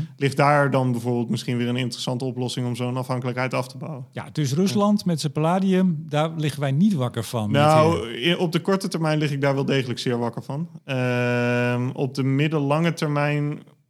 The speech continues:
Speaker 1: op het moment dat je de goede oplossingen doet en daadwerkelijk investeert in al die recycle-initiatieven, want het, het moet allemaal wel er zijn, zeg maar.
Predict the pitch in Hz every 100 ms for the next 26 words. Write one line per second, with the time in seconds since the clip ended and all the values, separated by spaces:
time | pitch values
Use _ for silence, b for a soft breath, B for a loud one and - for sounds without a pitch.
0 | _ - 160 147 135 143 143 147 147 147
1 | - - 143 147 143 165 143 - 147 147
2 | 147 135 135 139 135 131 139 135 139 139
3 | 139 131 131 131 135 127 143 123 - 139
4 | 135 135 135 127 123 123 147 143 139 127
5 | 113 - 131 117 127 127 131 127 131 b
6 | b b b - 143 - - - 165 135
7 | 156 170 156 147 151 160 139 131 139 123
8 | 196 151 127 - 160 -